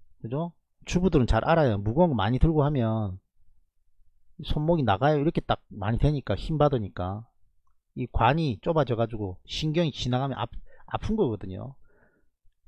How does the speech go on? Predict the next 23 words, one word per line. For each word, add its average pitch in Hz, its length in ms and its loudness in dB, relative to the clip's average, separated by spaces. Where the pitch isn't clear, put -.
이거 156 140 -6
잘 143 180 -2
안 117 140 -4
낫습니다. 127 640 -6
아, 135 100 -6
요새도 123 400 -4
아파요. 117 500 -8
그러니까 95 460 -12
기타, 160 640 2
기타 - 340 4
연습도 147 340 0
좀 135 160 -8
하고, 147 280 -4
뭐, 117 140 -6
이 123 120 -12
클릭질 208 420 2
많이 117 220 -2
하고 147 180 -2
이러면 117 540 -4
아파요. 135 300 -2
이렇게 131 220 -8
손목 165 280 -2
꺾이잖아요. 147 600 -2